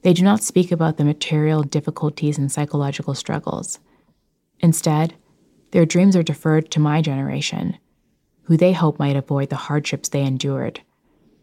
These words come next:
Being a parent is one of the most underappreciated jobs in our society.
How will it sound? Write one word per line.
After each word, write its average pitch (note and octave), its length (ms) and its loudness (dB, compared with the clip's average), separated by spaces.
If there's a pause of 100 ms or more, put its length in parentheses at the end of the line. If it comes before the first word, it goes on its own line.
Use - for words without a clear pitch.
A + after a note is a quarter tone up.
(640)
Being F#3+ 240 6
a A3 60 4
parent E3 500 2
is D3+ 160 -2
one D3+ 160 2
of D3 80 2
the D3 40 2
most C#3+ 340 2 (100)
underappreciated D#3 920 0
jobs C3+ 380 -4
in C#3+ 60 -2
our C3+ 120 -2
society. D3 680 -10